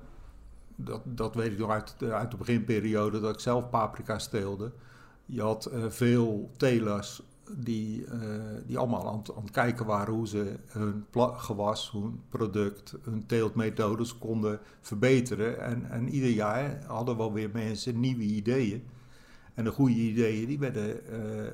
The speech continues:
snel opgepakt. Dus ik denk ook dat we, om dit van de grond te krijgen, eh, dus niet moeten zeggen: "Wageningen, kom op,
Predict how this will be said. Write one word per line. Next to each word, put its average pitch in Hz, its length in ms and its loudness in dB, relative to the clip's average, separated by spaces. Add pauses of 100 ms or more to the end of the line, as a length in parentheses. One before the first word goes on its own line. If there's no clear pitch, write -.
(100)
snel 135 320 0
opgepakt. - 800 -4 (760)
Dus 127 200 0
ik 117 200 0
denk 135 260 6
ook 117 340 0
dat 120 280 2
we, 113 300 0 (340)
om 123 300 2
dit 113 420 0
van 117 200 0
de 113 60 -4
grond 139 300 0
te 139 60 -8
krijgen, 110 640 -2 (300)
eh, 107 120 -6 (360)
dus 104 180 -6
niet 120 240 6
moeten 117 260 0
zeggen: 104 260 0
"Wageningen, 104 640 2 (960)
kom 110 200 4
op, - 200 2